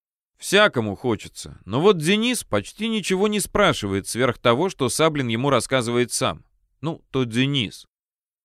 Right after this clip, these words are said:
А Карасеву надо сейчас отвечать. И он отвечает. Нет, не он.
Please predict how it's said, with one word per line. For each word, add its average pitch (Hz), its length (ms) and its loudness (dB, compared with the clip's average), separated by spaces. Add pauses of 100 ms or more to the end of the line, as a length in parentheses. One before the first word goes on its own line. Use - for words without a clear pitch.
(260)
А 113 140 0
Карасеву 135 580 2
надо 123 300 0
сейчас 104 460 -4
отвечать. - 800 -10 (260)
И 110 120 2
он 202 220 6
отвечает. 120 720 -2 (800)
Нет, 123 400 0
не 107 120 -2
он. 92 320 -4